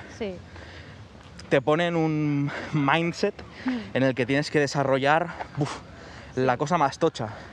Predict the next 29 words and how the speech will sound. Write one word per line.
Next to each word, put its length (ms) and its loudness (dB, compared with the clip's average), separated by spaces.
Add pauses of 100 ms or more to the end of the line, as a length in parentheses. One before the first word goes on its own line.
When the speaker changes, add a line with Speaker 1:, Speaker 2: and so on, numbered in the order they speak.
(160)
Speaker 1:
Hmm. 200 -2 (800)
Speaker 2:
Pero 180 6
te 80 2
dicen, 320 2
"Es 100 0
una 120 6
consola 380 2
con 120 0
una 100 4
manivela 420 4
que 240 2
en 100 2
blanco 180 4
y 80 4
negro". 300 2
Es 140 0
Speaker 1:
Ya. 40 2
Speaker 2:
en 60 2
blanco 200 0
y 40 2
negro 160 2
la 100 2
consola, 500 2 (400)
Speaker 1:
Sí, 80 -2
Speaker 2:
una 100 -2
Speaker 1:
sí, 60 0
sí. 20 -
Speaker 2:
manivela, 540 4
pum. 220 0